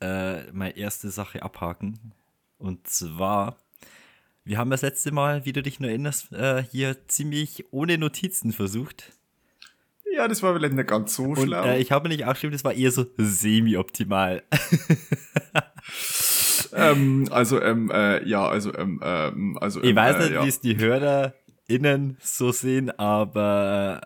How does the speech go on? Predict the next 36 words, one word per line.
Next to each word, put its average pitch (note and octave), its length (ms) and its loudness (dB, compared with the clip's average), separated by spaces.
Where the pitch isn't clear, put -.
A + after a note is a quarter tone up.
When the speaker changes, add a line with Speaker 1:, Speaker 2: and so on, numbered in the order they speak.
Speaker 1:
ähm, G2 720 -4
ja, E2+ 560 -2
wir G#2 160 -2
haben B2 160 -2
zwar A#2+ 140 -4
trotzdem, B2+ 420 -4
ich F#2 80 -6
glaube, A2+ 220 -2
eine A#2 60 0
Stunde C#3 320 -4
oder C3+ 80 0
so B2+ 140 -4
geredet, C3+ 520 -6
aber F#2+ 840 -2
heute G2+ 180 -4
sind F#2+ 180 -8
mal F#2 160 -4
wieder F2+ 100 -4
ein E2+ 60 -12
paar - 160 -10
Themen F#2+ 260 -8
dabei F2 480 -6
und F2 140 -8
eine E2+ 140 -6
super - 680 -6
Story, G#2 840 2
wo G2 120 -2
ich G2 80 -2
wahrscheinlich F#2 300 -4
dann F2 240 -4
danach E2+ 360 -6
ins F#2 120 -12
Gefängnis D3 360 -2
komme, B2+ 240 -4
aber G2 400 -2
egal. D#2 680 -4